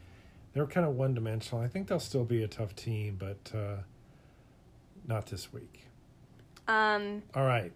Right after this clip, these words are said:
Speaker 1: Las Vegas versus Cleveland.
Speaker 2: I thought this was a great game. We, I went with Las Vegas. I think, that, yeah, we both went with Las Vegas. And
Speaker 1: Yeah, we didn't really think the,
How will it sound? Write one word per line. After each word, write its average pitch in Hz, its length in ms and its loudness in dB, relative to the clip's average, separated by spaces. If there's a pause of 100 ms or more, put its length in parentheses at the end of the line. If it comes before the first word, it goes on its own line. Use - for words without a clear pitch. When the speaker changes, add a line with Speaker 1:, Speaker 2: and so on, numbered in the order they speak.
(140)
Speaker 1:
Las 123 240 2
Vegas 135 420 0
versus 127 380 -4
Cleveland. 131 640 -2 (440)
Speaker 2:
I 220 220 10
thought 330 200 12
this 269 200 8
was 247 140 2
a 240 60 4
great 262 260 10
game. 220 320 6
We, 226 240 6
I 254 200 12
went 392 260 10
with 349 160 4
Las 311 280 10
Vegas. 196 680 4
I 262 120 6
think, 285 480 0
that, 247 200 6
yeah, 220 220 12
we 190 60 6
both 277 400 10
went 277 200 6
with 233 160 4
Las 180 400 4
Vegas. 156 680 -6
And 175 300 -4
Speaker 1:
Yeah, 113 320 0
we 123 140 0
didn't 143 260 0
really 123 400 0 (420)
think 117 260 0
the, 110 120 -4